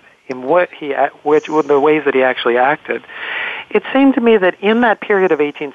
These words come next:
sixty-five, it's a bit more of a mixed bag. He defends the extension of wartime. In fact, he defends the extension of the suspension of the writ of habeas corpus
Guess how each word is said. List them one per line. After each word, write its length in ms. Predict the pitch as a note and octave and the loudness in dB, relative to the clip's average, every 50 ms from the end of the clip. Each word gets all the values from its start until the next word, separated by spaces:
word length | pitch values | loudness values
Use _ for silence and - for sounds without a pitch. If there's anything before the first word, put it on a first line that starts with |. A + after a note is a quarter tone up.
| - | -10
sixty-five, 640 | C#3 B2+ - - C3+ A#2 - - A2+ G#2+ G#2+ A2 C3 | -12 -12 -12 -12 -12 -12 -6 -2 0 0 2 2 2
it's 160 | D#3 D#3+ - - | 2 0 0 -2
a 40 | |
bit 280 | A#2+ - - D#3+ E3 F3+ | -4 0 2 2 2 2
more 240 | F3 C#3 C3+ C3 C3+ | 2 0 0 2 2
of 120 | C3+ C3 | 0 0
a 40 | C#3 | -2
mixed 400 | C3+ A#2 A2 G#2+ G#2 - - - | -4 -2 -4 -6 -6 -6 -10 -2
bag. 540 | - D#3+ F3 F3+ E3 D3 B2 A#2+ A#2+ A#2 A2+ | 0 2 4 4 4 2 0 -2 -6 -14 -18
He 180 | - - C#3+ | -12 -10 -10
defends 540 | B2 - A2+ - - - B2 A#2+ B2+ C3+ - | -8 -8 -10 -10 -8 -4 -2 -2 -2 -4 -2
the 80 | - A#2 | -2 -2
extension 500 | A2 - - - - A2+ G#2 - - G2+ | -2 -2 -6 -8 -6 -6 -6 -6 -10 -12
of 100 | G2 G2 | -14 -8
wartime. 640 | G2 G#2 A2+ C3 D3+ - - F3 F3 F#3 G3+ A3+ B3+ - - - - - - - - | -2 0 2 2 2 0 -2 -4 -2 -2 -4 -6 -8 -12 -20 -20 -20 -20 -20 -12 -10
In 100 | D3+ C#3+ | -10 -10
fact, 380 | - - - E3+ F3 E3+ - - | -8 -2 0 0 0 0 -2 -4
he 80 | E3+ | -4
defends 480 | E3 E3 D#3 - - F#3 G3 G3 G3 - | -4 -4 -4 -4 -2 0 0 0 0 2
the 80 | F#3+ | 2
extension 760 | F3+ D#3 - - - - F3 E3+ E3+ - - G3 F#3 F3+ F3+ - - - - - - - | 2 2 0 -6 -4 -2 -2 -2 -2 -2 -2 0 0 0 -2 -6 -14 -20 -18 -18 -14 -6
of 280 | - C#3 D3 D3 C3 A#2+ | -2 0 0 0 2 0
the 120 | C#3 C3 - - | 0 -2 -2 -6
suspension 400 | - - - F#3 E3+ - - E3+ | -12 -6 -2 -2 -2 0 0 2
of 60 | D#3+ | 2
the 80 | D3 | 4
writ 160 | C#3 D3 E3+ E3+ | 4 4 4 4
of 80 | D#3 | 2
habeas 360 | - E3 E3 D#3 D3+ E3 D#3 - | 2 2 2 4 4 2 2 0
corpus 360 | - - D#3+ E3 - G3+ F3+ | -2 0 0 0 2 0 -2